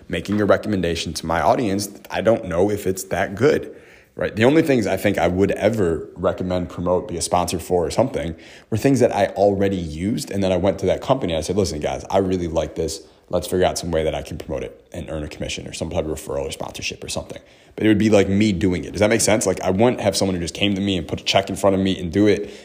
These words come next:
I just wouldn't. And I don't think it's a good business practice long term.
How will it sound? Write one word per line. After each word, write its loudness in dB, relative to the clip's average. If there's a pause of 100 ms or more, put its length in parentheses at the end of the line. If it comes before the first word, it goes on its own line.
I 0
just 0
wouldn't. 4 (400)
And 2
I 4
don't 4
think 0
it's 0
a -2
good 0
business 4
practice 0
long 2
term. -2